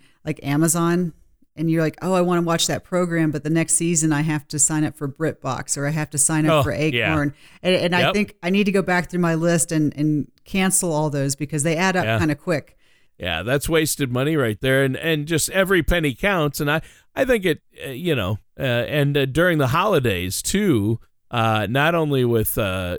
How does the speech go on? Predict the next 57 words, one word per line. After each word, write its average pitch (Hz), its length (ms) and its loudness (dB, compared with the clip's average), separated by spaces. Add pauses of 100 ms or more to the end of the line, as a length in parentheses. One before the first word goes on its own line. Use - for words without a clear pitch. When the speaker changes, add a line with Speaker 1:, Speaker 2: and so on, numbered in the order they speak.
Speaker 2:
you 131 220 -6
know, 90 320 -4
s-, - 280 -12
uh, 104 360 -8
subscription 156 720 -4
services, 110 520 -4
but 117 200 -2 (260)
spend, 160 460 0
holiday 165 420 0
spending 139 560 -2
in 92 160 -4
general, 107 500 -2
I 101 120 -2
think 107 200 -4
it's 98 200 -12
easy 104 260 -6
for 90 180 -8
people 95 420 -8
to 85 280 -8 (360)
get 127 220 -4
caught 107 280 -2
up 101 140 -2
in 104 100 -2
the 98 100 -2
moment 101 420 -2
and 101 140 -6
go 95 160 -4
a - 20 -4
little 107 280 -2
bit 98 280 -4
overboard 110 640 -2
during 98 260 -2
the 90 100 -4
holidays, 87 600 -4
right? 87 260 -6 (340)
Speaker 1:
Well, 269 220 0
it 254 120 2
is, 285 200 2
Tony, 214 300 0
and, 196 100 2
and, 190 240 2
and 214 160 -2
this 233 160 2
is, 220 140 -4
like, 202 180 -2
one 196 120 2
of 185 80 0
the 180 80 0
things 180 260 0
I 165 40 -2
really 170 220 0
like 165 220 0
to 156 80 -10
do 170 160 0
with 170 120 -2
people 160 380 -4
is, 147 220 -2